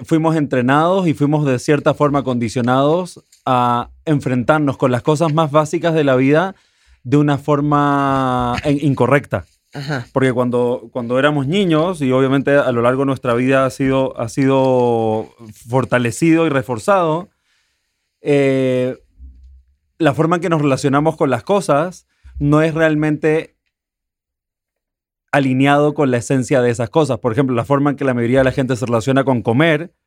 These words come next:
Speaker 1: casi nadie
Speaker 2: Sí.
Speaker 1: piensa en comer como nutrición para nutrirme y sanarme.
Speaker 2: Cero.
Speaker 1: La mayoría de nosotros pensamos en comer como algo de la forma de llenar la panza y
Speaker 2: Sí.
Speaker 1: agarrar calorías,
Speaker 2: Exacto.
Speaker 1: ¿no?
Speaker 2: Sí.
Speaker 1: Y entonces,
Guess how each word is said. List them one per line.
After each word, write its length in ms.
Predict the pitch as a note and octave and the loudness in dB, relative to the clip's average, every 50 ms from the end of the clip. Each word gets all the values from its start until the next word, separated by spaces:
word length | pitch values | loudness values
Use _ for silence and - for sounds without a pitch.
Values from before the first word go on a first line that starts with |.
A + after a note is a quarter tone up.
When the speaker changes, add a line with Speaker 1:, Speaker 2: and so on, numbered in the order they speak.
| _ _ | _ _
Speaker 1:
casi 240 | - D3+ D3 E3+ D#3+ | 0 0 0 2 2
nadie 220 | D3 D3+ D#3 E3 | 2 2 2 0
Speaker 2:
Sí. 60 | D#3+ | 0
Speaker 1:
piensa 300 | D#3+ D#3 D3+ C3+ - D3+ | 0 0 0 0 0 -2
en 120 | C3 B2+ - | -2 -2 0
comer 380 | - A#2+ A#2+ B2+ B2+ B2 A#2 | 0 0 2 2 2 2 0
como 260 | - C#3 B2+ B2+ B2 | -2 -2 0 0 0
nutrición 680 | A#2+ A#2+ A#2+ - C3 A#2+ A2 - - C#3 C3 C#3 C#3+ C3 | 0 0 0 0 -2 -2 -2 0 2 2 2 2 2 2
para 200 | D3+ C#3+ C3+ B2+ | 2 2 2 0
nutrirme 500 | B2 A#2+ G#2 - C3 C3+ B2+ C3 C3+ C3 | 0 -2 -4 -2 0 0 2 2 0 0
y 40 | A#2 | 0
sanarme. 500 | - B2 A#2 C3+ C#3+ C#3 B2 A2 F2+ - _ _ _ _ - | 0 0 2 2 2 2 0 -2 -4 -8 _ _ _ _ -18
Speaker 2:
Cero. 340 | - - D3+ D3 D3+ D3+ B2+ | -10 -6 -4 -2 -2 -2 0
Speaker 1:
La 100 | B2 A#2+ | 0 2
mayoría 300 | A#2+ A#2 A#2 A#2 B2 B2+ | 2 2 2 4 4 4
de 60 | B2+ | 2
nosotros 260 | C3 A#2+ C3+ B2+ B2 | 2 0 0 0 0
pensamos 400 | - C3 G#2+ B2+ B2 B2+ B2+ C3 | -2 -2 -2 0 0 2 2 0
en 80 | B2+ A#2 | 0 0
comer 440 | - A2+ A2 A#2 A#2 A#2+ B2 C3 - _ _ _ _ - | 0 0 0 0 0 0 0 -2 -8 _ _ _ _ -8
como 680 | - C3 A#2+ A2+ A2+ A2 A2 A2 A2 G#2+ G#2+ G#2+ G#2+ | -4 -2 0 2 2 2 2 0 0 0 0 2 2
algo 340 | A2+ A#2+ A#2+ B2+ B2+ B2 B2 | 2 2 2 2 2 4 4
de 60 | A#2+ | 2
la 80 | A#2 A2 | 0 0
forma 240 | - C#3+ C3 C3 C3 | 0 0 0 0 0
de 60 | A#2 | 0
llenar 200 | A#2+ A#2+ B2 B2 | 0 0 2 2
la 140 | A#2+ A#2 - | 2 2 2
panza 540 | C#3 C3+ C3 C3 B2 - D3+ C#3+ D3 D3 C#3+ | 2 2 2 0 -2 -2 0 0 2 2 0
y 140 | B2 A#2 | 0 0
Speaker 2:
Sí. 120 | A#2 A#2+ A#2 | 0 2 2
Speaker 1:
agarrar 340 | G#2 - - - C#3 B2+ - | 2 2 2 2 0 0 2
calorías, 600 | C#3+ B2+ B2+ D3 G3+ G#3 D3 A2 G2 - - - | 2 2 2 4 4 4 2 0 -2 -6 -10 -8
Speaker 2:
Exacto. 400 | E3 E3 - F3 C3+ E3 - C3+ | -8 -6 -4 -6 -6 -6 -2 0
Speaker 1:
¿no? 260 | C#3 D3+ F#3 - - _ _ _ _ _ - | 2 2 0 -2 -6 _ _ _ _ _ -10
Speaker 2:
Sí. 140 | - E3 C3+ | -6 -4 -2
Speaker 1:
Y 60 | C3 | -2
entonces, 420 | A#2 - D3 - D#3 D3 C#3+ C#3+ | 0 -2 0 0 0 0 0 -2